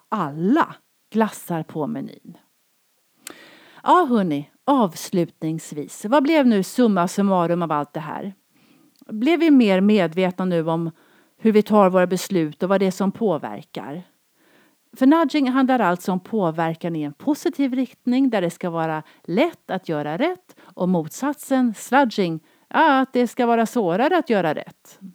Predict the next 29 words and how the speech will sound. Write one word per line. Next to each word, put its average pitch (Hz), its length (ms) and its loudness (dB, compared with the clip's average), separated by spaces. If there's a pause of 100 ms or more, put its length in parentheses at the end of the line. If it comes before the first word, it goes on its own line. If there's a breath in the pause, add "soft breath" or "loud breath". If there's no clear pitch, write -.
(260)
Jaha, 247 340 -4
så - 160 -6
det 320 160 0
var 311 120 -2
ju 311 120 -2
bra 180 260 -4
att 135 60 -8
veta. - 380 -6
Och 185 120 -4 (260 loud breath)
mentala 208 540 2
genvägar, 214 760 -2 (240)
de 233 280 0
är 156 40 -4
fascinerande. 175 800 -8
De 226 120 0
är 240 40 0
kraftfulla, 294 680 -4 (220)
manipulativa 202 1080 -2
och - 340 -14
kan 214 140 2
föra 196 360 0
oss 190 240 -6
på 180 180 -10
villovägar. 180 880 -6
Och 208 300 -4
alla 220 500 0
har 254 320 2
vi 247 100 0
dem. 151 280 -6